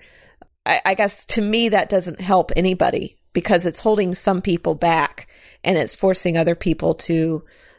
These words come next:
into uncomfortable situations. So I don't know. I think that class discrimination can definitely,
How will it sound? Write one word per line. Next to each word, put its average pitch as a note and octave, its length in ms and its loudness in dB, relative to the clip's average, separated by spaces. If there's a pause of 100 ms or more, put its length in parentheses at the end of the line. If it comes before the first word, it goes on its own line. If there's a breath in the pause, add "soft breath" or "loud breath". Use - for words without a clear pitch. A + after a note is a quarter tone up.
(240 soft breath)
into F3 400 0
uncomfortable E3 560 0
situations. - 1040 -4
So D#3+ 520 0 (1400 soft breath)
I G#3 80 2
don't G#3 140 0
know. F#3+ 260 0 (260)
I G#3+ 140 4
think D4 380 -2
that G3 140 0
class G3+ 300 0
discrimination F#3 800 -2
can F3 200 -2
definitely, D#3+ 920 -2